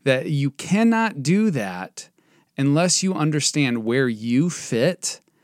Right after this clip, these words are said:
what your passion is, and feel free and celebrated to pursue that and to do the thing that you were made to do. And so as we're, we're talking about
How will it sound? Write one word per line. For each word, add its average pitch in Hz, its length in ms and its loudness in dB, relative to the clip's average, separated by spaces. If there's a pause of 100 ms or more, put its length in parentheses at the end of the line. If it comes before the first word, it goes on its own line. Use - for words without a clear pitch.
(260)
what 127 420 2
your 123 320 0
passion 147 580 -2
is, 113 440 -4 (100)
and 170 340 0
feel 196 320 0
free 170 880 0 (260)
and 131 180 2
celebrated 127 1200 0 (340)
to 156 200 2
pursue 196 720 0
that 104 440 0
and 139 160 2
to 135 160 -2
do 156 480 0
the 123 140 -2
thing 113 400 -4
that 113 160 -4
you 120 180 0
were 117 160 0
made 104 400 -2 (260)
to - 140 -4
do. 180 300 2
And 127 120 2
so 156 140 -2
as 151 220 0
we're, 151 160 2 (240)
we're 151 80 0
talking 180 520 0
about 120 400 2